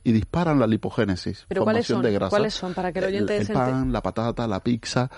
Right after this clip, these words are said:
Speaker 2: Ujú.
Speaker 1: todas estas cosas que to-, la, la, las galletas, todo esto que tomamos refinado,
Speaker 2: Ya.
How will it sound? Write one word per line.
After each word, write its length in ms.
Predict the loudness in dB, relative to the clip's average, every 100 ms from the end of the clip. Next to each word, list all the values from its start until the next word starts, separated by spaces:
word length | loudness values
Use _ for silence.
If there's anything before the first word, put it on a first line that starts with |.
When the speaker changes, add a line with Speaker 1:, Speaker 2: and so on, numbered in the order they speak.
| -8
Speaker 2:
Ujú. 200 | -4 0
Speaker 1:
todas 160 | 0
estas 200 | 0 -6
cosas 380 | -2 -4 -2 -4
que 180 | -2 -2
to-, 180 | 2 2
la, 260 | 4 2 2
la, 220 | 0 0
las 220 | 0 0
galletas, 420 | 2 4 4 2
todo 200 | 0 0
esto 180 | 2 2
que 80 | 2
tomamos 380 | 4 2 2 2
refinado, 640 | 0 2 2 4 4 4
Speaker 2:
Ya. 200 | 0 -8